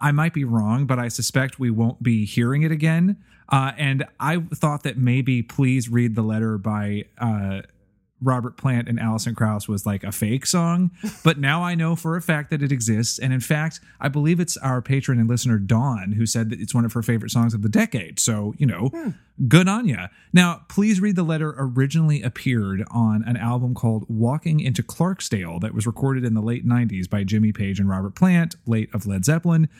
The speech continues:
Speaker 1: But they re-, uh, Robert Plant revisited the song when he recorded it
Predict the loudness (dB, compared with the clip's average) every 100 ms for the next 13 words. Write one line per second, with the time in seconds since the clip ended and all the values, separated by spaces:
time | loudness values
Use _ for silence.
0 | -20 -20 _ 0 0 -2 -2 -2 -2 -4
1 | -4 -4 -4 -4 0 2 2 0 2 4
2 | 4 2 2 0 2 2 2 2 2 2
3 | 2 0 0 0 0 0 -2 -4